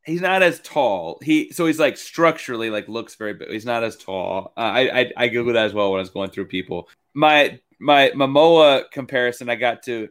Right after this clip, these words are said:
Hemsworth. Like, if he was, like, in, like, the Thor shape. I, I don't know if that actually pairs up well or not. Um, it's certainly two good-looking guys fighting, but I don't know. <laughs> I don't know if it's the most,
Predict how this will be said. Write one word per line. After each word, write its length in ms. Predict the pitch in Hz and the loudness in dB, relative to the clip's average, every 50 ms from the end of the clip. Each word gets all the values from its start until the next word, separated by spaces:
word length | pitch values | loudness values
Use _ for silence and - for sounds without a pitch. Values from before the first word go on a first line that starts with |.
| - | -12
Hemsworth. 600 | - - 143 151 160 151 156 165 170 175 170 - | -8 -6 -6 -6 -6 -6 -6 -4 -4 -4 -4 -2
Like, 160 | 127 123 117 | -2 -2 -2
if 80 | 123 - | -4 -6
he 80 | 131 127 | -8 -6
was, 80 | 113 | -4
like, 180 | 123 117 - - | -4 -6 -6 -6
in, 160 | 123 123 120 | -8 -6 -4
like, 240 | 117 113 107 101 - - - _ _ _ _ _ _ _ _ _ _ _ _ | -4 -4 -4 -6 -8 -18 -20 _ _ _ _ _ _ _ _ _ _ _ _
the 100 | 117 113 | -8 -8
Thor 440 | - _ - 120 120 127 127 127 127 | -4 _ 2 4 4 6 4 4 2
shape. 440 | - - 131 127 135 139 - _ _ _ _ - | 0 0 0 0 0 0 -2 _ _ _ _ -8
I, 120 | 120 117 - _ - | -8 -8 -6 _ 0
I 60 | 147 | 2
don't 160 | 151 147 127 | 2 2 2
know 160 | 147 143 143 | 2 2 2
if 120 | 135 131 - | 2 0 0
that 240 | - 131 135 127 - | 2 2 2 2 0
actually 500 | 123 127 123 123 - 131 127 123 90 - - _ _ - | 0 -2 -2 -2 -2 -2 -2 -2 -2 -4 -8 _ _ -2
pairs 240 | 135 127 127 120 | 0 0 0 0
up 160 | 123 120 117 - | -2 -4 -2 -2
well 160 | 123 120 117 113 | -2 0 0 0
or 80 | 107 104 | -2 -2
not. 400 | 101 107 113 117 120 120 113 - - _ _ | -2 -2 -2 0 0 0 -2 -4 -8 _ _
Um, 320 | - 110 107 104 101 92 - | -10 -8 -6 -6 -8 -10 -12
it's 140 | - 110 - | -14 -10 -6
certainly 220 | - 151 120 127 117 | -6 -4 -4 -4 -6
two 200 | - - 123 104 | -6 -6 -8 -8
good-looking 500 | - - 113 90 104 113 - - 107 92 | -6 -8 -8 -6 -6 -8 -8 -8 -8 -6
guys 240 | 98 95 95 90 | -4 -4 -4 -4
fighting, 340 | - 95 95 95 87 87 92 - | -2 -2 0 0 0 -2 -6 -2
but 120 | - 117 | 2 2
I 80 | 127 156 | 2 2
don't 260 | 165 - 220 247 240 | 2 2 2 4 6
know. 240 | 226 214 208 208 - | 6 6 4 4 0
<laughs> 40 | - | -4
I 300 | 269 311 302 254 - - - 214 | -4 0 2 0 2 2 2 4
don't 200 | 196 190 - - | 4 4 4 4
know 100 | 214 196 | 2 2
if 100 | - - 180 | 2 2 0
it's 220 | 196 185 - - | 0 0 0 0
the 140 | - 160 143 | 0 0 2
most, 440 | 147 147 147 143 135 131 - _ | 4 4 4 4 2 0 -4 _